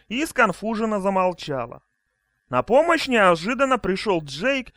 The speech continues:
и, полушутя, полусерьёзно сказал:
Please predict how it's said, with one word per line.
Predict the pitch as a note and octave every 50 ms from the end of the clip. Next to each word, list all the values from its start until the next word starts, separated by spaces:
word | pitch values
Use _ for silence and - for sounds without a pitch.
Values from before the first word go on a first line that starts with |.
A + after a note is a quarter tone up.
| _ _ -
и, | - D#3+ D#3+
полушутя, | D3+ - A3 A#3 A3 G3+ E3+ - - D#3 C3+ - - A#3+ A#3
полусерьёзно | A3+ - F#3 E3 D#3 C#3+ - D3 C#3 E3 G#3 B3+ C4 B3+ A#3 A3+ A3+ G#3+
сказал: | - - A3+ A#3+ A#3 F#3+ D#3+ C#3 B2 A#2 A2+ -